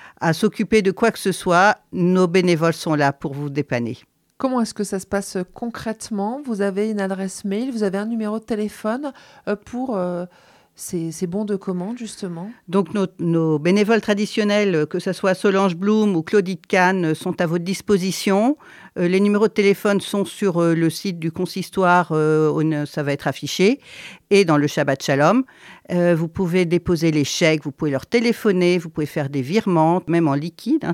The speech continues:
Speaker 1: Tous les modes de paiement sont bien sûr acceptés. Vous passez vos commandes. Donc, euh, au niveau fleurs, euh, nous avons un choix, euh, varié qui va du centre de table pour, euh, euh, les grandes, euh, réceptions de, de famille,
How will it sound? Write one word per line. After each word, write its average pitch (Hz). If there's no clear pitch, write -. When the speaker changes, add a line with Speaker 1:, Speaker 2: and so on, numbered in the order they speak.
Speaker 1:
Tous -
les 185
modes 180
de 160
paiement 160
sont -
bien 147
sûr -
acceptés. 214
Vous 226
passez 254
vos 240
commandes. 208
Donc, 208
euh, 180
au 180
niveau 208
fleurs, 208
euh, 170
nous 175
avons 170
un 156
choix, 175
euh, 170
varié 185
qui 196
va 165
du 160
centre 190
de 175
table 170
pour, 156
euh, 147
euh, 147
les 147
grandes, 151
euh, 139
réceptions 160
de, 143
de 143
famille, 190